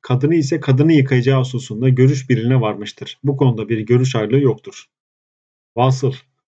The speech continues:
batini yorum. Kamil kişi bulunduğu mertebede kendisinden daha kamil olanı aralarındaki derece farkıyla görür. Allah şöyle buyurur:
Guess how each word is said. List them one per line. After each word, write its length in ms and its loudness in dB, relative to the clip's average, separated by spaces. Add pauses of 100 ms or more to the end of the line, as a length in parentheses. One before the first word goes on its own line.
(160)
batini 380 0
yorum. 320 -2 (520)
Kamil 320 -2
kişi 400 -6 (260)
bulunduğu 460 4
mertebede 640 0
kendisinden 600 0
daha 220 2
kamil 300 2
olanı 480 -4 (200)
aralarındaki 720 0
derece 320 0
farkıyla 600 0
görür. 540 -8 (420)
Allah 240 4
şöyle 320 2
buyurur: 440 -10